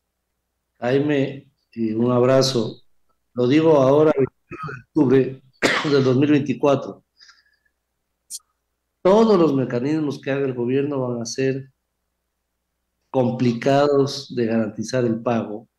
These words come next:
porque el problema no es el mecanismo, el problema es la recaudación.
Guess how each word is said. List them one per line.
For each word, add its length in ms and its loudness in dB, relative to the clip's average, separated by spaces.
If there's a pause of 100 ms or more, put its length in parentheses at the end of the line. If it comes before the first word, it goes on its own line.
(480)
porque 280 -4
el 80 0
problema 420 4
no 100 0
es 140 0
el 260 -12
mecanismo, 680 -8
el 60 -20
problema 380 0
es 60 -4
la 160 -4
recaudación. 1400 -2